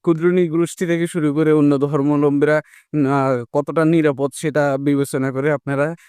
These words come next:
জামাত ইসলামীকে, আহ, ভোট দিতে পারেন। কারণ জামাত ইসলামী আমি মনে করি যে এমন একটা রাজনৈতিক সংগঠন যারা কিনা প্রপারলি ইসলামিক, আহ, শরিয়া মোতাবেক। তো যদি একবার ইসলামিক শরিয়া মোতাবেক রাষ্ট্র পরিচালিত হয়,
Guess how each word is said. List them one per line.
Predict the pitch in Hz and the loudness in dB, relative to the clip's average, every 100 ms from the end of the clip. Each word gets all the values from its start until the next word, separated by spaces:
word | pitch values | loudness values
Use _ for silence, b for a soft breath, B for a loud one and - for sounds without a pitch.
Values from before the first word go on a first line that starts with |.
| b | b
জামাত | 139 139 135 | -2 -2 -2
ইসলামীকে, | 143 139 139 143 151 151 143 | -2 -2 0 -2 0 0 0
আহ, | 143 | 0
ভোট | 131 139 | -2 -4
দিতে | 139 143 | -4 -4
পারেন। | 135 139 151 185 _ _ | -2 -2 -2 -6 _ _
কারণ | 127 127 127 | -4 -2 0
জামাত | 156 170 170 | 0 -2 -4
ইসলামী | - 185 202 | -2 0 2
আমি | 190 185 | 2 2
মনে | 196 185 | 2 2
করি | 175 175 | 2 0
যে | 175 180 160 | 2 0 0
এমন | 165 165 | 0 0
একটা | 151 180 180 165 | 0 2 2 2
রাজনৈতিক | 170 151 147 156 | 0 -2 -4 -4
সংগঠন | - 160 147 139 151 180 _ _ _ _ _ - | -4 -2 0 0 -2 -4 _ _ _ _ _ -4
যারা | 143 | -4
কিনা | 139 151 160 b b b _ - | -2 -2 -4 b b b _ -8
প্রপারলি | 160 156 156 170 | -4 -2 0 0
ইসলামিক, | 156 156 - 151 151 160 165 - | 0 -4 -4 -2 0 0 -2 -6
আহ, | 147 156 | -2 0
শরিয়া | 139 - 151 151 | -2 -2 0 2
মোতাবেক। | 151 147 147 175 - _ _ _ _ | 0 0 -2 -2 -8 _ _ _ _
তো | 143 143 143 - - 123 | 2 2 2 -2 -18 -4
যদি | 131 156 | 0 2
একবার | 170 160 175 | 2 2 0
ইসলামিক | 165 190 190 190 | 0 0 0 0
শরিয়া | - 160 170 | -2 0 0
মোতাবেক | 156 143 156 | -2 -4 -2
রাষ্ট্র | 143 - - 160 151 | -4 -2 0 0 0
পরিচালিত | 160 156 147 151 151 | -4 -4 -4 -2 -4
হয়, | 143 156 | -2 -2